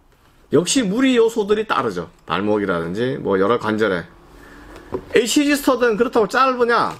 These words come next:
물론 요것보다는 짧아요. 이렇게 돼 보면 짧은데, 이 짧은 스터드를 가지고 인조와 맨땅에서 가는 쪽이, 어, 나을 수 있죠.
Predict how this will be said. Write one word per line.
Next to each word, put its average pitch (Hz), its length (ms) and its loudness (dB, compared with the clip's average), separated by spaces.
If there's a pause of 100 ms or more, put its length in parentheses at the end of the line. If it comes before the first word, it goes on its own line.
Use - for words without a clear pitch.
(120)
물론 220 280 2
요것보다는 240 720 2
짧아요. 139 400 0 (380)
이렇게 156 340 0 (100)
돼 165 160 2
보면 98 300 -8 (880)
짧은데, 202 580 0 (1500)
이 190 140 2
짧은 269 580 0
스터드를 208 1080 2
가지고 196 500 0
인조와 214 640 4
맨땅에서 175 640 0
가는 175 320 -2
쪽이, 143 480 0 (800)
어, 120 520 2
나을 180 260 2
수 - 100 -6
있죠. 87 320 -6